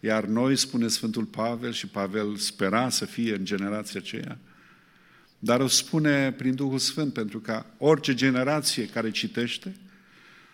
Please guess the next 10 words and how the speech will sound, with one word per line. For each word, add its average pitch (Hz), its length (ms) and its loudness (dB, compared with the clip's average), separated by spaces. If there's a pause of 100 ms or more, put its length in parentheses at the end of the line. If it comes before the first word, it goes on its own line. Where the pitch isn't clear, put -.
(120)
să - 180 -4
se 117 180 2
pregătească, 123 1000 -2
să 120 180 -4
se - 160 -4
aștepte, 123 920 -4
să, 101 420 -6
să - 180 -8
fie 101 260 -2
gata, 101 500 -6